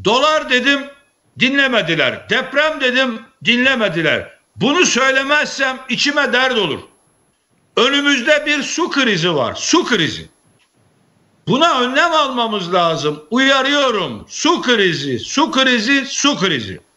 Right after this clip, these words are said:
Bunun arkasında da bir gıda krizi gelecek. Şu anda tarımsal üretimin yaklaşık yüzde on beş ile yirmisi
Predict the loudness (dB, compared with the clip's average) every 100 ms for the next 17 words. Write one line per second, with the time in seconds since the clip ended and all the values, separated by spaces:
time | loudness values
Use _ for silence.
0 | _ _ _ _ -4 0 2 2 2 0
1 | 0 -2 0 0 0 0 -2 -2 -4 -2
2 | 0 0 0 0 0 0 0 0 0 -4
3 | -8 -14 _ _ _ _ -4 0 0 2
4 | 0 0 0 0 0 -2 -2 -2 -2 -2
5 | 0 0 0 -2 -2 0 0 2 0 0
6 | 2 0 0 0 -2 -2 -2 0 0 2
7 | 0 0 0